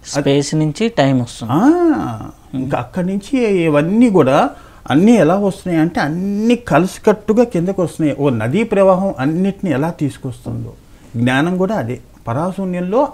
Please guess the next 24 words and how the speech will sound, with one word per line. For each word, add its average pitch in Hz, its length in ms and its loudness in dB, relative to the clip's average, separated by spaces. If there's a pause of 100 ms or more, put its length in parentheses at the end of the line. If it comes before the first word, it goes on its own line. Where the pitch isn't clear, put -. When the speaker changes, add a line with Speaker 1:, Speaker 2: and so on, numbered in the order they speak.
Speaker 2:
అక్కడ 220 440 -4 (480)
అది 185 180 2
మేధస్సు 147 800 2 (140)
కరిగి, 151 600 2 (340)
ఏ, 135 80 0 (720)
ఐగ్రీవ 175 440 4
రూపంలో 120 500 0
జ్ఞాన 123 440 2
రూపంలోకి 170 540 -4
వచ్చి 104 500 -8 (380)
మళ్ళీ 180 200 4
అక్కడి 180 360 -2
నుంచి 190 240 -6
అది 147 140 0
మళ్ళీ 135 600 2 (440)
అంతే 190 180 0
కదా, 120 180 0 (400)
అజ్ఞాన 156 400 4
జ్ఞాన, 143 480 4 (380)
ఏ, 196 140 2 (280)
విజ్ఞాన 127 500 4
ప్రజ్ఞాన 139 680 2 (200)
మేధస్సు 139 680 2 (140)
జ్యోతి, 143 500 6